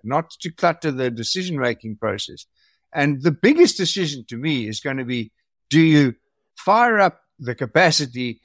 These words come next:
at the risk of it breaking down, or do you defer and let us live through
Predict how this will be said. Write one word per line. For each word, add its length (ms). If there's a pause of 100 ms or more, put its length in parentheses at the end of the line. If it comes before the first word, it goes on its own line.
(200)
at 160
the 100
risk 300
of 140
it 120
breaking 460
down, 400 (280)
or 200
do 120
you 300 (200)
defer 640
and 240
let 160
us 200
live 280
through 260